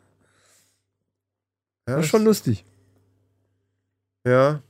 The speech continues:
Speaker 1: So, wir sind so schön am Plaudern, aber ich würd sagen, wir, wir beenden die Sache jetzt hier.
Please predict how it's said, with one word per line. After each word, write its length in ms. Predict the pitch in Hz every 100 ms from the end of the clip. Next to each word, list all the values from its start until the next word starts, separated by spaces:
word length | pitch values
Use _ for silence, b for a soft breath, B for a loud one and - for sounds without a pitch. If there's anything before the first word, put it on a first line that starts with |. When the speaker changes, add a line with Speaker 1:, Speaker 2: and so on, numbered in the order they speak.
| _
Speaker 1:
So, 220 | - 180 147
wir 80 |
sind 180 | 147 190
so 80 | 196
schön 200 | - 196
am 120 | 180 170
Plaudern, 340 | 175 196 196
aber 100 | 180
ich 80 | 156
würd 120 | 165
sagen, 220 | 143 175 180
wir, 260 | 165 135
wir 100 | 151
beenden 380 | 143 156 180 165
die 80 | 139
Sache 260 | 117 127 139
jetzt 160 | 127
hier. 240 | 139 160